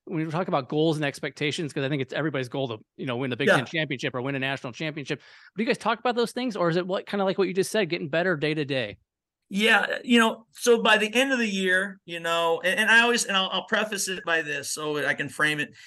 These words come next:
Speaker 2: for you guys, right? It's, I strongly believe you don't just focus on the goal. Everybody's got big goals. Everybody wants to win. It's more about focusing on what it's gonna take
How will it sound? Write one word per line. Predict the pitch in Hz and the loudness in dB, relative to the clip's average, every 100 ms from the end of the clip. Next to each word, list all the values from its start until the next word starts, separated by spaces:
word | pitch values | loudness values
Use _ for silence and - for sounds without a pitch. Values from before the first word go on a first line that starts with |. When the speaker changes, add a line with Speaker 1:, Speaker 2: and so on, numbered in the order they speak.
| - | -14
Speaker 2:
for | - | -8
you | 151 | 0
guys, | 151 151 147 | 4 6 4
right? | 160 160 160 | 4 4 4
It's, | - - - - - | -2 -10 -16 -16 0
I | 151 151 | 2 2
strongly | - 190 190 208 202 | 2 4 4 2 -2
believe | 185 175 175 175 | -2 -2 -2 -4
you | 156 | -4
don't | 147 170 180 151 | 2 2 2 -2
just | 165 - | -4 0
focus | 160 160 156 160 | 0 0 0 0
on | 156 | 0
the | 151 | 0
goal. | 135 151 131 - | 0 0 0 0
Everybody's | 165 202 196 202 175 | 2 2 2 0 2
got | 175 175 156 | 2 2 0
big | 170 156 | -4 -4
goals. | 156 147 156 - | -4 -2 -4 -4
Everybody | - 180 196 190 185 180 170 165 | 0 4 6 4 0 2 2 2
wants | 151 151 147 - | -2 -4 -6 -6
to | 156 | -4
win. | 139 135 139 139 - - - | -4 -4 -4 -6 -16 -8 -2
It's | 160 - | 0 0
more | 180 190 202 | 2 4 6
about | 180 175 - | 4 2 2
focusing | 185 180 - 175 | 0 0 -2 0
on | 170 | 2
what | 170 | 2
it's | 170 - | 0 0
gonna | 180 160 | -2 -2
take | 120 185 185 180 | -4 0 2 2